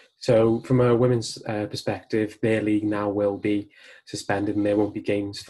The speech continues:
for the next three weeks. And then the Cymru Premier, um, our fixture list has more or less been decimated. The only teams at the moment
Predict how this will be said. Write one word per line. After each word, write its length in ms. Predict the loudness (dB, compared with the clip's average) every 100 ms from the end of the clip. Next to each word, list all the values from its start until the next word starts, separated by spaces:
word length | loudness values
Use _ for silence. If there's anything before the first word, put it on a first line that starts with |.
| -8
for 80 | -4
the 80 | -4
next 300 | -6 -10 -6
three 180 | -4
weeks. 260 | -4 -8 -6
And 80 | -6
then 100 | -4
the 60 |
Cymru 340 | -4 -4 -4 -6
Premier, 460 | -6 -4 -2 -4 -6 -20 -20 -10 -4
um, 280 | -2 -4 -4
our 160 | -6
fixture 320 | -4 -6 -4 -2
list 200 | -4 -4
has 100 | -2
more 160 | 0
or 40 | -2
less 160 | -4
been 200 | -4 -4
decimated. 600 | -2 -4 -4 -4 -4 -6 -10 -20 -20 -8 0
The 60 |
only 140 | 0 2
teams 260 | 0 0
at 100 | -2
the 60 | 0
moment 500 | 2 2 -2 -4